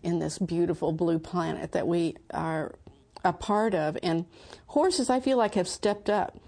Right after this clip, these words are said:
uh, as part of that evolutionary call to,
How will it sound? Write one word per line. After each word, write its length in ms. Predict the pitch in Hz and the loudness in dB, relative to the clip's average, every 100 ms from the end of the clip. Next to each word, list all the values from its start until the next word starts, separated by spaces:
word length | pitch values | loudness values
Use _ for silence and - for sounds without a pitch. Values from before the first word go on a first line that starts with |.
| - - - - | -20 -20 -20 -4
uh, 300 | 175 170 165 - | 0 0 0 0
as 340 | 185 180 - - | 0 -2 -8 -10
part 200 | - 208 | -2 0
of 80 | 185 | 2
that 180 | 170 - | 0 0
evolutionary 760 | 185 185 175 180 180 156 143 | 0 2 2 0 -2 -4 -4
call 540 | 156 - 208 170 147 - - | -6 -2 2 2 2 -2 -6
to, 440 | 190 175 170 165 | 0 2 2 0